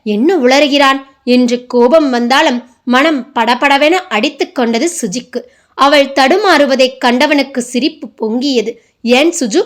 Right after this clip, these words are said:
நான் கூறிய காரணம் நம்பும்படியாக இல்லையா?" என்றபடி அருகில் வர, "என்ன, என்ன பேசுகிறீர்கள் நீங்கள்?" என்று கார் கதவை பற்றியபடி அவள் பின்னே செல்ல, அவள் செய்கையைக் கண்டு வாய்விட்டு சிரித்தவன்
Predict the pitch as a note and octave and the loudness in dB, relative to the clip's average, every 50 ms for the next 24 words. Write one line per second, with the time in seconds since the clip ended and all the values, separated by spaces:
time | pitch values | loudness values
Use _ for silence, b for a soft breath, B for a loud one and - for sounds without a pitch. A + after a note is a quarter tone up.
0 | - b b b _ - B3+ B3+ B3 A#3+ A#3+ A#3 - - D4+ E4 F#4 G4+ F#4 F4 | -4 b b b _ -4 -2 0 0 0 -2 -4 -6 -4 0 2 2 4 4 2
1 | D4 B3 - - C4 B3 B3+ C#4 D#4 D#4 C#4+ B3 - - B3 A#3 A3+ A#3 A#3 D4 | 2 0 -2 -2 0 2 2 2 0 -2 -2 -4 -4 -4 -4 -2 0 0 0 0
2 | C#4 C4+ D4 C#4 D#4 D#4 D#4+ F4 E4+ F#4+ F#4 C4 A#3+ A3+ A#3 A3+ A3+ C4 F4 B | 0 0 0 2 2 2 2 2 0 0 0 0 0 0 2 2 2 0 0 B
3 | B B B B B - B3 B3 B3 B3+ A#3+ C#4+ C4+ - C#4 B3+ A#3+ A#3+ A3 - | B B B B B -2 0 2 2 2 0 -2 -2 0 0 0 0 -2 -4 -8
4 | _ - A#3 A3+ B3 D#4 D4+ E4 D4+ B3 A3+ G#3+ A#3 B3+ C#4+ A#3 A#3 B B B | _ -2 0 2 2 2 0 0 -2 -2 0 0 0 2 2 0 0 B B B
5 | B _ B3 A#3+ B3 C4+ E4 F4+ F4 F4 F4 - _ _ - G#3+ B3+ C4+ D#4+ G4+ | B _ 0 2 2 4 4 2 2 0 -2 -8 _ _ -2 0 2 4 4 2
6 | A4+ A4+ F4 E4+ E4+ - F4+ D4 E4 E4 D#4 D4 D4 D4+ D4+ D4 D4 D4 C#4+ C#4+ | 2 2 2 2 2 2 0 0 2 2 2 2 2 2 2 2 2 2 2 0
7 | D4 D4 D4 - _ _ _ C4 C4 C4+ C4 A#3 A#3+ B3+ B3 B3 - - C#4 C4 | 0 -2 -4 -12 _ _ _ 0 2 2 2 0 0 -2 -4 -4 -4 0 2 4
8 | C#4 E4 F#4+ F4+ - - D#4 B3+ C4+ B3+ B3 A#3+ A#3 A#3 - B3 A3+ A3 - - | 4 4 2 2 0 0 0 2 2 2 2 0 -2 -2 -4 -4 -4 -4 -4 -4
9 | - C#4+ C#4 C#4+ C#4+ A#3+ D4 D#4 F#4+ G4 G4+ - A#3 A#3 A3 A#3 G#3+ G#3 - - | -2 0 2 2 2 2 2 2 2 2 0 0 -2 0 0 0 0 -2 -6 -8
10 | - C#4+ B3 C4 D4 F4 E4 C4 A#3+ - - B3+ A3+ A#3+ C4+ C4+ A3 A#3 B B | -6 -4 -2 0 0 0 0 0 -2 -2 -2 -2 -2 0 0 0 0 -2 B B
11 | B B B B - B3 C4 B3 C4+ B3 A#3+ B3 - - C#4+ C#4+ D#4+ D#4+ F#4 F#4 | B B B B -2 0 0 2 2 2 0 0 0 0 2 2 4 4 4 4
12 | E4+ D#4+ C#4+ C4 C4+ - C4+ A#3+ B3+ C#4 D#4 D4+ D4+ G#3+ G#3 G#3+ A3+ B3+ A#3 C#4+ | 4 2 2 0 -2 0 0 2 2 2 0 0 0 0 0 2 2 0 0 -2
13 | - - G#4 F4+ - - C#4 B3 A#3+ A#3+ - D4+ D#4+ D#4+ B3 A#3 A#3 | -2 -2 -4 -4 -4 -2 -2 -2 -2 -2 -2 0 0 0 0 -2 -4